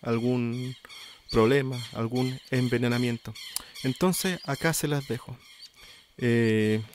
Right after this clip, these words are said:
como les dije, este video yo lo filmé acá alrededor de la casa, incluso acá en el patio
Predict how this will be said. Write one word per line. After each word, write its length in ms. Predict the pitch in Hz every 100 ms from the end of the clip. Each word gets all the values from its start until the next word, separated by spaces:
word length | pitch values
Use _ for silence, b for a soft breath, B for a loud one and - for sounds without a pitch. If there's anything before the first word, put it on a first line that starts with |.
| -
como 180 | 120 117
les 140 | 117
dije, 220 | 165 170
este 500 | 160 - 147 139 135
video 340 | 127 123 143 151
yo 140 | 143
lo 240 | 139 139
filmé 480 | 135 - 127 123 139
acá 240 | 139 131 139
alrededor 540 | 135 135 127 123 143 143 B B B B -
de 80 | -
la 120 | 123
casa, 360 | 127 165 165 143
incluso 340 | 131 147 143
acá 140 | 135 139
en 80 | 135
el 100 | 127
patio 540 | - 160 147 143 143